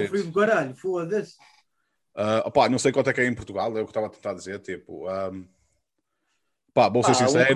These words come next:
Speaker 3: casal,
Speaker 1: não pago,
Speaker 3: um
Speaker 1: não
Speaker 3: casal, um casal, eu e a Cátia, entre, entre luz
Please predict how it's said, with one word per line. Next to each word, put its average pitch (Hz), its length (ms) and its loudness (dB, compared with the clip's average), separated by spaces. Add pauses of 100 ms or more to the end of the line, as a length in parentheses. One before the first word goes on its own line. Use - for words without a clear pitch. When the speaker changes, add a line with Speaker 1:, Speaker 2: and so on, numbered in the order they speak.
Speaker 3:
casal, 180 160 6
Speaker 1:
não 180 80 6
pago, 185 400 8
Speaker 3:
um 190 40 -4
Speaker 1:
não 185 80 -4
Speaker 3:
casal, 185 840 4 (1200)
um 175 80 -6
casal, 165 540 6
eu 160 160 8
e 156 60 8
a 156 100 4
Cátia, 160 640 2 (420)
entre, 147 760 4
entre 139 220 0
luz 139 640 4